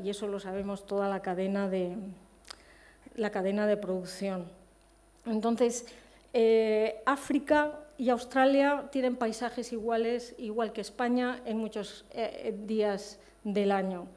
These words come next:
Los sistemas de anticipación a la sequía son muy diferentes. Y los seguros de sequía,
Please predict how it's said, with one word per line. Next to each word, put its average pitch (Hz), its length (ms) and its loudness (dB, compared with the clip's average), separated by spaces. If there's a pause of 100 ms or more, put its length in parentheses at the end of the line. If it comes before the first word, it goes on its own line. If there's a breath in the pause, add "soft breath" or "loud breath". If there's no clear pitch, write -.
(480 loud breath)
Los 233 220 -2
sistemas 226 960 4
de 208 180 -4
anticipación 208 640 -2
a 214 60 2
la 202 60 0
sequía 208 340 -4
son 202 160 -6
muy 190 120 -4
diferentes. 185 580 -6 (500 loud breath)
Y 233 140 2
los 226 160 4
seguros 233 480 4
de 233 80 0
sequía, 233 520 -2